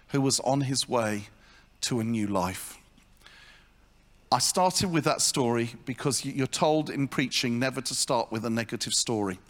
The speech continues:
So here comes the negative story second. And, uh, this, um, uh, c-, 'cause what I want, what we wanna talk about now for not too long, um, is about the naturally in the naturally supernatural.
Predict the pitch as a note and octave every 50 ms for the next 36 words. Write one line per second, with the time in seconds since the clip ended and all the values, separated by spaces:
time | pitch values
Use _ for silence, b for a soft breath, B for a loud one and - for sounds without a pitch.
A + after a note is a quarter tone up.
0 | B B B B B B B B - - C#3 A#2+ G#2+ C#3+ C#3 - - - B2+ B2+
1 | - - C3+ A#2+ A#2+ A#2 - A#2+ - - B2+ A2+ - - - A#2+ A2 G#2+ G#2+ G#2
2 | - - A2+ G#2+ - - A2 F2+ F2 - - - B B B B B B B B
3 | B B B B B B B B - - - C3 C#3 C#3+ C#3+ C3 D3 D3 C3+ C3+
4 | C#3 C#3+ - - - - - - F#3 F#3 F#3 - - - G#3+ F3+ E3+ F3 F3+ -
5 | - - - B B B B B B B B - C#3 D3 D3+ - - - F3+ D3
6 | - - F3 - G3 A#3+ A#3+ A3 G#3+ A3 G3+ G#3 G3+ - E3+ F#3+ G#3 G3+ G3+ F#3+
7 | G3 F#3+ E3+ - - G3 F3+ E3+ - F3 E3+ D#3+ C#3+ - B2+ C#3+ C#3 E3 E3+ E3
8 | D#3 D3+ D3 D3 C#3 C#3 - - - - - - - - - G3 F#3 F#3 G3 -
9 | - - - F#3+ F3 E3 C3 A#2 A2+ A2 G#2+ G#2+ B B B B B B B B
10 | C3 C#3 C#3+ D3+ - - D#3+ C#3 - - E3+ - D#3 D#3 - - D3+ D#3 D#3+ E3+
11 | F3 - - - - - - C3 A#2 G#2+ G#2 G2 G2+ G#2+ A#2+ A2+ - - - -
12 | - C#3+ C#3 C#3 C3 C3 B2 - - - - C3 A#2+ - - - C3 A#2 - A#2+
13 | G#2 G2 F#2 - - - - G2+ E2+